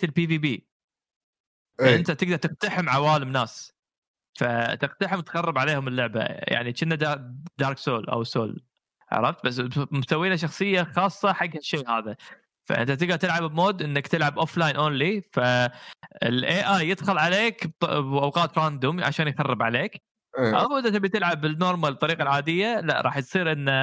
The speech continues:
Speaker 1: واحد يلعب بالشخصية البنية هذه، إذا ماني غلطان، يدخل على العالم ويخرب عليك باللعب. فيعني في شغلات مميزة حلوة حاطينها، فعشان كذي، ها، أوكي، شدت انتباهي زيادة.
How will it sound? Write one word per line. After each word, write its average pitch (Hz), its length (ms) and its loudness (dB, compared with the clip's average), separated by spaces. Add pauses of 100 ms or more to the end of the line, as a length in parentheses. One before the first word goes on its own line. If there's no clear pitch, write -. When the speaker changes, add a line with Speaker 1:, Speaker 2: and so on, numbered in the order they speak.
Speaker 1:
واحد 131 460 0 (400)
يلعب 135 360 0
بالشخصية 127 380 -2
البنية 127 480 0
هذه، 135 200 2
إذا 123 80 -4
ماني 123 220 0
غلطان، 156 400 0
يدخل 175 360 0
على 147 140 2
العالم 185 600 2
ويخرب 165 360 0
عليك 143 220 0
باللعب. 117 280 0 (720)
فيعني 139 720 0
في 233 140 0
شغلات 240 380 2
مميزة 190 500 2
حلوة 165 280 0
حاطينها، 139 520 0 (380)
فعشان 131 200 0
كذي، 208 280 0
ها، 156 180 4
أوكي، 127 440 -2
شدت 156 320 -2
انتباهي 143 400 0
زيادة. 120 420 0